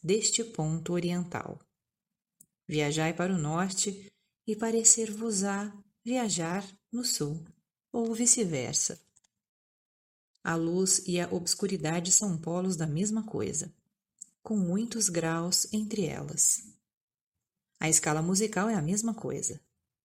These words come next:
Vibrando o ponto C, movei-o para cima, até que encontrais outro ponto C,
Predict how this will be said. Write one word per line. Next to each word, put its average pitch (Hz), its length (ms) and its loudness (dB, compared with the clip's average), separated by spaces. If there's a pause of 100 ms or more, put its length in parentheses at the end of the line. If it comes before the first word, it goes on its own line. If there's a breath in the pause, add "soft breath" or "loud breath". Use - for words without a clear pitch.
Vibrando 165 580 0
o 165 80 -6
ponto 170 420 -4
C, - 560 2 (540)
movei-o 190 500 0
para 226 260 -2
cima, 151 560 2 (440)
até 240 280 -2
que 233 160 -4
encontrais 196 920 0
outro 220 500 0
ponto 160 480 -2
C, - 500 4